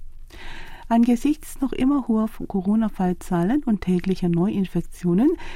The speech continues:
hält die Behörde für Krankheitskontrolle und Prävention jedoch an dem Standpunkt fest, dass es noch verfrüht sei, eine Aufhebung der Maskenpflicht zu diskutieren.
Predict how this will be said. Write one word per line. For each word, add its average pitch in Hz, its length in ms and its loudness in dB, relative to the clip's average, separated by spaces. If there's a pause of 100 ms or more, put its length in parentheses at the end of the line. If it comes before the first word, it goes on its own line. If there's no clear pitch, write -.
(120)
hält 262 200 2
die 262 60 2
Behörde 240 480 2
für 285 160 -2
Krankheitskontrolle 202 1160 0
und 180 80 2
Prävention 175 640 0
jedoch 170 360 0
an 175 180 0
dem 175 100 4
Standpunkt 170 640 0
fest, - 360 -2 (320)
dass 220 200 2
es 254 160 -4
noch 233 220 2
verfrüht - 560 -2
sei, 165 340 0
eine 170 300 0
Aufhebung 180 560 0
der 180 160 2
Maskenpflicht 170 880 -2
zu 208 120 -2
diskutieren. 156 840 0